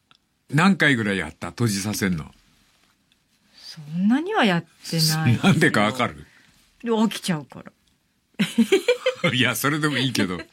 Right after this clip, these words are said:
Speaker 1: あれな、かな。もう忘れちゃったかもしんないけど。
Speaker 2: うん。
Speaker 1: 最初閉じてるじゃん。
Speaker 2: 閉じなくなった？
Speaker 1: そうだよ。
Speaker 2: 言われてみればそうかもしれない。というか、と、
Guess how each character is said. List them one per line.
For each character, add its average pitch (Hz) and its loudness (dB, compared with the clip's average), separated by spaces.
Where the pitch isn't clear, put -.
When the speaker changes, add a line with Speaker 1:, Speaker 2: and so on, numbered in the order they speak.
Speaker 1:
あ 107 -2
れ 113 0
な、 120 2
か 107 -2
な。 80 -4
も 123 4
う 107 2
忘 113 0
れ 170 0
ち 175 0
ゃ 180 4
っ 147 -6
た - -8
か 143 0
も 110 0
し 92 -4
ん 95 0
な 82 -2
い 73 -10
け 76 -14
ど。 - -16
Speaker 2:
う - -16
ん。 - -20
Speaker 1:
最 196 2
初 208 4
閉 247 4
じ 175 0
て 156 4
る 110 0
じ 87 -6
ゃ 80 -8
ん。 - -14
Speaker 2:
閉 262 0
じ 392 0
な 587 2
く 403 -6
な - -8
っ - -6
た？ - -4
Speaker 1:
そ - 0
う - 2
だ 180 -2
よ。 151 -4
Speaker 2:
言 320 -2
わ 427 2
れ 494 0
て 571 -4
み 381 -8
れ 320 -6
ば - -18
そ 311 -16
う 508 -2
か 403 -4
も 320 -6
し 233 -8
れ 240 0
な 226 0
い。 220 -4
と 302 -8
い - -12
う - -10
か、 - -6
と、 403 -6